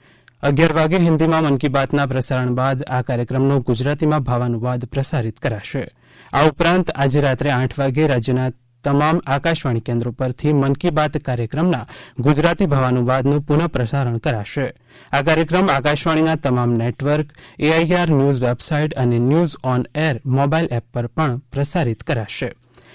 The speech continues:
આ ઉપરાંત આકાશવાણી સમાચાર, દૂરદર્શન સમાચાર, પ્રધાનમંત્રી કાર્યાલય તેમજ માહિતી અને પ્રસારણ મંત્રાલયના YouTube ચેનલ પરથી પણ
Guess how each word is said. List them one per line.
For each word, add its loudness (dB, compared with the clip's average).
આ 4
ઉપરાંત 2
આકાશવાણી 0
સમાચાર, 0
દૂરદર્શન -2
સમાચાર, 0
પ્રધાનમંત્રી 4
કાર્યાલય 2
તેમજ 0
માહિતી 2
અને 2
પ્રસારણ -2
મંત્રાલયના 0
YouTube -2
ચેનલ -4
પરથી -6
પણ -6